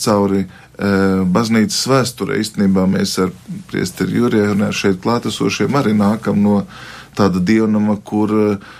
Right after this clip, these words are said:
nu, Dieva žēlsirdība ir īpašā veidā caur Marijas Magdalēnas personu izteiktu, bet arī, eh, mazā Terēza no Bērna Jēzus, piemēram, viņa arī, eh, rakstīja tādu uzupurēšanās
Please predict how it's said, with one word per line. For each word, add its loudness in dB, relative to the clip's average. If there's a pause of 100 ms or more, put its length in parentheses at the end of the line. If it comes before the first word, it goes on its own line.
(140)
nu, 0
Dieva 2
žēlsirdība 0
ir -2
īpašā -2
veidā 2
caur -4
Marijas -2
Magdalēnas 0
personu 0
izteiktu, -6
bet -4
arī, 2
eh, -2
mazā 2
Terēza 0
no 2
Bērna 0
Jēzus, 0
piemēram, 2
viņa 0
arī, 0
eh, -2
rakstīja 0
tādu -2
uzupurēšanās 0